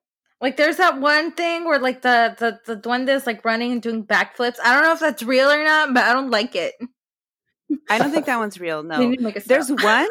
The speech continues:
Speaker 2: that to me does look real. I'm sure you've both probably seen it. There's, like, a kid playing soccer inside the house. And then, like, it, like, there's, like, a little duende that, like,
Speaker 1: In the
Speaker 2: runs by.
Speaker 1: background?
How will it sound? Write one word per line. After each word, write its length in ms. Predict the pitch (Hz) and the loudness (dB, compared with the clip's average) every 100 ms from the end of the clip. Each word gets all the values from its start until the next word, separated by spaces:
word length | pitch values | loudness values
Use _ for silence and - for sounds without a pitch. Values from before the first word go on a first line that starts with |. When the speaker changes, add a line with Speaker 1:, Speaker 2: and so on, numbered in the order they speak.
| 453 | 0
Speaker 2:
that 240 | 339 - | 0 -2
to 140 | - 262 | -2 -2
me 680 | 220 190 185 214 254 269 | 0 -2 -2 0 0 -2
does 300 | 190 180 185 | 0 2 2
look 220 | 208 208 170 | 0 -2 -2
real. 200 | 175 170 175 | 0 2 2
I'm 220 | 180 196 214 | 2 2 0
sure 260 | - 196 | 0 0
you've 320 | 190 202 196 | 0 -4 -6
both 360 | - 147 160 - | -2 -2 -4 -4
probably 420 | 160 151 170 175 | -2 -2 -4 -4
seen 300 | 180 - 156 | -8 -8 -4
it. 240 | 165 196 - | 0 0 2
There's, 220 | 190 185 | 0 2
like, 140 | 226 247 | 0 0
a 80 | |
kid 320 | 233 - 190 - | 0 0 0 0
playing 380 | 202 190 175 175 | -2 -2 -4 -8
soccer 460 | - 160 175 143 | 0 0 2 -2
inside 380 | 131 156 160 170 | -2 -4 -6 -4
the 80 | 170 | -4
house. 640 | - 135 175 254 - - - _ _ _ _ _ | -2 -2 -2 -6 -12 -16 -20 _ _ _ _ _
And 120 | 208 | 2
then, 140 | 208 202 | 2 4
like, 300 | 196 - - - | 2 0 -4 -2
it, 160 | 190 - 160 - | -2 -4 -14 -2
like, 260 | 185 185 185 | 0 2 0
there's, 180 | 185 | -2
like, 100 | 196 190 | 0 0
a 60 | |
little 220 | 190 190 | 0 0
duende 220 | 196 196 208 | 0 0 2
that, 180 | 156 | 0
like, 220 | 147 151 151 | 0 -6 0
Speaker 1:
In 100 | 247 | 2
the 40 | |
Speaker 2:
runs 120 | 247 226 | 4 4
by. 140 | 247 | 2
Speaker 1:
background? 500 | - - 294 311 | 2 0 0 0